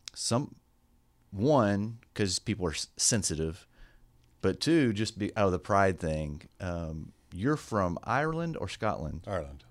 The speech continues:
Speaker 1: Ireland. And where, uh, how long have you not been in Ireland?
Speaker 2: So I was born in fifty-nine.
Speaker 1: Yeah.
Speaker 2: And I moved over here permanently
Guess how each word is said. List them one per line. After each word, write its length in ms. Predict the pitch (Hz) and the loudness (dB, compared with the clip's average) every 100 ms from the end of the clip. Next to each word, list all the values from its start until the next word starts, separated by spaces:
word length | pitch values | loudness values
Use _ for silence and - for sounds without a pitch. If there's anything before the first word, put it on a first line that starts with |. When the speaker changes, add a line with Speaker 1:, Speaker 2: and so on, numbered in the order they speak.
| - - | -8 -2
Speaker 1:
Ireland. 400 | 90 80 - - _ - - - _ _ _ - | -2 -2 -10 -18 _ -20 -20 -20 _ _ _ -4
And 520 | 90 87 87 87 - | 0 0 0 -2 -6
where, 920 | - 95 104 107 104 98 95 92 - - | -6 0 2 4 4 2 2 0 -4 -8
uh, 320 | - 87 76 58 | -6 -4 -4 -6
how 200 | - 113 | 0 0
long 480 | 113 110 104 95 98 - | 2 0 0 -4 -8 -12
have 160 | - 92 | -10 -6
you 100 | 87 | -4
not 380 | 87 98 - 87 | 0 0 -2 -6
been 400 | 82 80 80 85 - - - | -6 -4 -6 -10 -16 -20 -10
in 80 | 82 | -8
Ireland? 360 | 80 76 - - - - - - - - | -6 -8 -12 -14 -16 -20 -20 -20 -20 -18
Speaker 2:
So 260 | - 104 107 | -4 4 6
I 60 | 98 | 6
was 100 | 87 | 6
born 260 | 120 131 | 6 6
in 240 | 120 104 95 | 6 2 0
fifty-nine. 760 | 101 - 92 87 80 78 85 87 - - - | -6 -4 0 0 0 -2 -6 -10 -18 -20 -10
Speaker 1:
Yeah. 240 | 90 78 | -6 -4
Speaker 2:
And 840 | 78 90 87 82 82 82 80 80 80 | -4 -4 -4 -4 -4 -6 -6 -6 -6
I 140 | 80 | -8
moved 420 | 80 87 90 82 | -6 -4 -6 -6
over 320 | 90 85 82 | -6 -4 -6
here 800 | 76 98 101 92 87 85 85 80 - _ _ - - _ - - | -8 -6 -4 -4 -4 -4 -6 -10 -14 _ _ -20 -20 _ -20 -6
permanently 880 | 117 117 110 104 82 87 85 82 | 4 6 6 2 0 -4 -4 -4